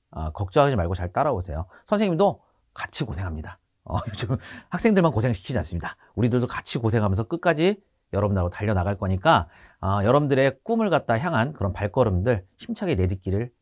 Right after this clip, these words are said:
바라겠습니다. 아, 선생님이 요런 얘기를 좀 해드리고 싶었어요. 음, 간단하게 마무리하고 또 수업하러 가겠습니다. 아, 열심히 선생님들, 선생님 자리에서 최선을 다할 테니까 여러분들 절대로, 어, 우울해하거나 좌절하지 마시고 항상 긍정적인 마인드를 갖고 끝까지 밀고 나갑시다.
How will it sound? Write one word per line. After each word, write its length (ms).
바라겠습니다. 800
아, 240
선생님이 300
요런 240
얘기를 240
좀 160
해드리고 240
싶었어요. 540
음, 100
간단하게 360
마무리하고 520
또 140
수업하러 380
가겠습니다. 580
아, 140
열심히 320
선생님들, 320
선생님 260
자리에서 500
최선을 320
다할 140
테니까 460
여러분들 260
절대로, 600
어, 140
우울해하거나 640
좌절하지 460
마시고 420
항상 260
긍정적인 540
마인드를 320
갖고 400
끝까지 360
밀고 220
나갑시다. 500